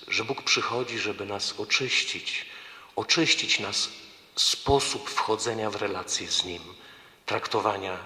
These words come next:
liturgii, traktowania Eucharystii, może często lekceważenia Jego słowa, które nam się wydaje niepotrzebne. Że przychodzi, żeby,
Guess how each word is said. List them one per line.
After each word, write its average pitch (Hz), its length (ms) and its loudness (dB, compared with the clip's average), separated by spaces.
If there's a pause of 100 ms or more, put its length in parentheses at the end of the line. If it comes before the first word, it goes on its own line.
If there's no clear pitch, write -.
(120)
liturgii, 120 580 0
traktowania 92 600 -4
Eucharystii, 98 800 0 (760)
może 123 300 4
często 123 480 4
lekceważenia 117 760 4
Jego 107 280 -2
słowa, 113 560 4
które 101 260 -2
nam 98 120 -6
się 104 140 2
wydaje 101 360 -2
niepotrzebne. 95 680 -2 (1800)
Że - 140 -2
przychodzi, 120 480 0
żeby, 107 300 -2